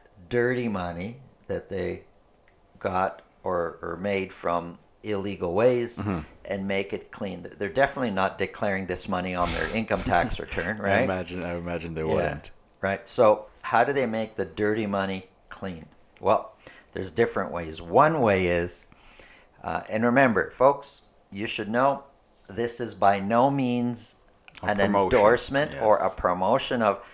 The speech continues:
Speaker 1: how to launder money. I am by no means an expert on how to money launder or how to launder money,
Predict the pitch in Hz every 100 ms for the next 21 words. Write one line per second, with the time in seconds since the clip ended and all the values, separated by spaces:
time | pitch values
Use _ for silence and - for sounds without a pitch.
0 | - - - 101 123 - 117 123 123 127
1 | 127 131 135 143 143 - - - - 98
2 | 104 104 98 90 87 90 101 117 117 107
3 | 95 92 87 - - 98 - - 131 120
4 | 131 120 123 123 127 123 127 123 123 123
5 | 123 - - _ - - - _ 98 107
6 | 120 117 117 104 120 120 120 113 120 127
7 | 123